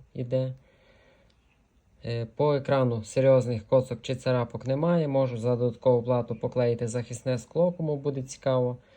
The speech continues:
Е, досить цікава тема, до речі, стоїть. Повністю чистий, без різних аккаунтів, підготовлений телефон вже йде. Е, J три сімнадцятого року. Так, е, на дев'ятому Android він.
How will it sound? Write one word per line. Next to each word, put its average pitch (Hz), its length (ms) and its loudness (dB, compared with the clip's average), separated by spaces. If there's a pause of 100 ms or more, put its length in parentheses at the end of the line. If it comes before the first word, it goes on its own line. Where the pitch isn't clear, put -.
(340)
Е, 123 180 -6
досить 123 360 2
цікава 123 380 0
тема, 160 280 2
до 139 120 2
речі, 131 280 2
стоїть. 120 380 -6
Повністю 131 500 0
чистий, 127 420 -4
без 123 220 2
різних 117 380 -4
аккаунтів, 156 640 -2
підготовлений 117 720 0
телефон 127 520 0
вже 147 180 -6
йде. 135 300 -6 (360)
Е, 117 200 -2
J 131 240 -2
три 131 220 -2
сімнадцятого 123 840 -4
року. 143 480 -4 (920)
Так, 120 340 -4 (320)
е, 117 220 -4
на 131 260 2
дев'ятому 123 580 2
Android 151 640 0
він. 143 260 -6